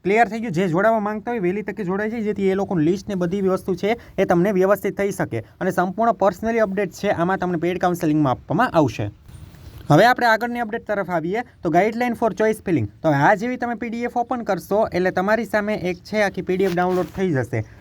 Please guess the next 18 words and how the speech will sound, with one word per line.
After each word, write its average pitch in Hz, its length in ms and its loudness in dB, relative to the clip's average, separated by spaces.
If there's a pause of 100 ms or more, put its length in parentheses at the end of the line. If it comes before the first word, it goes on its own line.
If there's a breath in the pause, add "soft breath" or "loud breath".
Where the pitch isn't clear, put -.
કે 185 60 2
તમારે 185 280 2
ચોઇસ 208 340 -2
ફિલિંગ 196 240 -4
કઈ 190 120 0
રીતે 165 220 0
કરવી. 110 320 -4 (180 loud breath)
પણ 185 80 0
એનો 185 300 0
જે 240 120 0
સંપૂર્ણ 233 500 0
વીડિયો 233 260 -2
છે 233 140 -6
ને 220 100 0
હું 185 120 2
બનાવવાનો 165 520 0
જ - 20 -6
છું. 117 340 -12